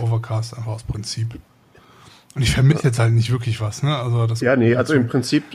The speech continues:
Speaker 2: also ich
Speaker 1: Ähm.
Speaker 2: hab's in erster Linie ausprobiert wegen dieser neuen Feed-Tags. Also man kann jetzt in den Podcast-Feed
Speaker 1: Ja.
Speaker 2: äh, irgendwie eintragen, dass irgendwie was jetzt in Staffeln und Episoden einsortiert ist.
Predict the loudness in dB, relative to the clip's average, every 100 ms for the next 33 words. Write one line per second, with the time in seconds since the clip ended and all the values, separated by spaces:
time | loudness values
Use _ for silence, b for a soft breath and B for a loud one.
0 | -4 0 2 2 0 0 -2 -2 -2 -4
1 | 0 -2 0 0 2 2 0 -2 0 0
2 | 0 -6 0 2 4 2 2 2 4 4
3 | 4 2 -2 -6 -8 -8 -6 -2 -2 -4
4 | -2 2 2 2 2 2 2 2 2 0
5 | -2 0 0 0 -2 0 0 -2 -16 -6
6 | -2 0 -2 B B B B -4 2 4
7 | 4 4 2 2 -2 -4 -6 -4 -4 0
8 | 0 0 0 -2 0 -2 0 0 2 0
9 | 2 2 0 0 -2 -2 -2 -4 -2 -2
10 | 2 4 4 2 0 -2 0 2 4 2
11 | 0 -2 0 -2 -2 -2 -4 -6 -14